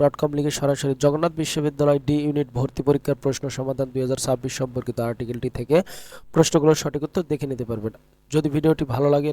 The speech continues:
লাইক করবেন, কমেন্টস করবেন এবং বেশি বেশি করে শেয়ার করে অপরকে দেখার সুযোগ করে দিবেন। স্ক্রল করলে নিচের দিকে আপনারা কিন্তু সুন্দর করে প্রশ্ন সমাধানগুলো পেয়ে যাবেন। এর পাশাপাশি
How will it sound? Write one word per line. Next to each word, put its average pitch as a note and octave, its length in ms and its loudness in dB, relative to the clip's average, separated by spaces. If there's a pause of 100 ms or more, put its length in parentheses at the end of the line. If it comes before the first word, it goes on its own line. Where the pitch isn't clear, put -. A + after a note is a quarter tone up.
লাইক C#3 220 0
করবেন, D3 180 2 (100)
কমেন্টস D3+ 380 2
করবেন D3+ 220 2
এবং C#3 120 -4 (120)
বেশি C#3+ 220 0
বেশি F3 200 0
করে C#3+ 180 4
শেয়ার C#3+ 240 0
করে C#3+ 160 4
অপরকে B2+ 320 -4
দেখার C3+ 220 -4 (460)
সুযোগ E3 300 4
করে C#3+ 160 4
দিবেন। A2+ 180 -4 (100)
স্ক্রল D#3 300 6 (100)
করলে F3+ 260 2
নিচের D3+ 260 -4
দিকে D3+ 160 -2
আপনারা C3+ 300 -4
কিন্তু B2 160 -6 (100)
সুন্দর C3+ 280 -4
করে C3 200 0
প্রশ্ন B2+ 180 -4 (120)
সমাধানগুলো C3 520 -2
পেয়ে D3 200 2
যাবেন। E3+ 200 -2 (200)
এর C3+ 80 -2 (100)
পাশাপাশি C3+ 440 -4